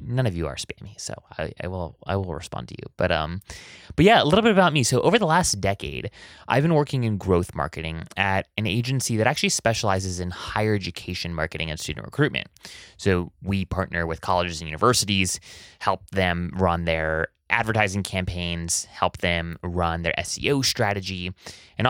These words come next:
ultimately help them recruit the right fit students. Um, I, I've talked to many folks on this podcast who've, who've complained about how behind the short-term rental and vacation rental industries are. But let me assure you, you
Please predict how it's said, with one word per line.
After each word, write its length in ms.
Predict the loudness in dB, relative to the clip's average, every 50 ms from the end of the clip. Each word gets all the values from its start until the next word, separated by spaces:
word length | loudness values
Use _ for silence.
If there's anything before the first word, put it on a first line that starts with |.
| 2 4
ultimately 380 | 2 2 2 2 0 0 2
help 180 | 2 2 2 2
them 240 | 0 0 0 2 2
recruit 400 | 0 0 -2 -2 -4 -4 -4 -4 -4
the 80 | -4 -4
right 200 | -4 -4 -6 -8
fit 200 | -10 -10 -8 -6
students. 680 | -6 -4 -4 -4 -6 -6 -8 -6 -6 -4 -4 -6 -8 _ -12 -12 -12 -12 -14 -20 -20 -20 -20 -20 -20 _ 0
Um, 220 | 4 4 4 4 2 0
I, 140 | 0 2 2
I've 140 | 2 0 -2
talked 300 | -2 -2 -2 -2 2 4
to 260 | 6 6 6 4 4
many 300 | 2 2 4 4 4 4
folks 480 | 4 6 6 6 6 6 2 0 0 -2 -4 -2 0
on 460 | 2 4 4 4 4 2 2 0 -2 -6 -8 -8 -2
this 200 | 0 2 2 2
podcast 600 | 2 0 0 0 -2 0 2 2 2 2 2 0
who've, 160 | -2 -4 -4 -4
who've 240 | -4 -4 -4 -2
complained 540 | 0 0 0 2 2 4 4 4 4 4 4
about 340 | 6 6 6 6 4 2 -2
how 340 | -8 -10 -4 0 2 4 4
behind 560 | 4 2 0 2 2 4 4 4 4 4 2
the 60 | 2
short-term 340 | 2 2 0 -2 -2 -4 -4
rental 380 | -2 -2 -2 0 0 2 2 0
and 240 | 0 -4 -8 -8
vacation 400 | -6 -8 -4 -2 -2 -2 -2 -2
rental 220 | -4 -2 -2 -2 -2
industries 480 | -2 -2 -4 -4 -4 -4 -4 0 0
are. 260 | 2 2 2 0 -2 -4 _ -18 -20 -18 -20 -20 -20 -20 -20 _ _
But 320 | 2 2 2 2 -2 -4 -8 -10 -12 -10
let 140 | -6 -6 -2
me 140 | 0 2
assure 240 | 2 2 2 2 2
you, 260 | 2 2 0 0 0 -2 -4 -4
you 500 | -2 0 4 4 6 6 6 6 4 4